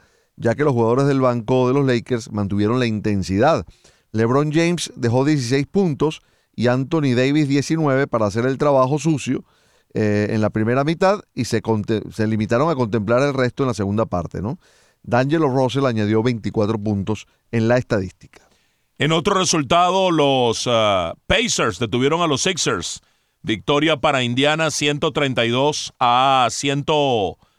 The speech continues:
Speaker 2: veintiséis. Vibrante compromiso. Tyrese Halliburton, buen jugador este,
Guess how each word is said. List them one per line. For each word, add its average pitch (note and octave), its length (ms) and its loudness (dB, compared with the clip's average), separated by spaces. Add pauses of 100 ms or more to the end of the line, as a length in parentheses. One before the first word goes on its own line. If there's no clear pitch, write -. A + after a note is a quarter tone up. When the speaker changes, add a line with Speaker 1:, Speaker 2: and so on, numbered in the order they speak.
(120)
Speaker 2:
veintiséis. D3 1300 -2 (360)
Vibrante D3 520 0
compromiso. C#3 680 -4 (320)
Tyrese E3 540 0
Halliburton, D3+ 640 -2
buen C#3 240 -2
jugador A#2+ 460 0
este, A#2 340 -4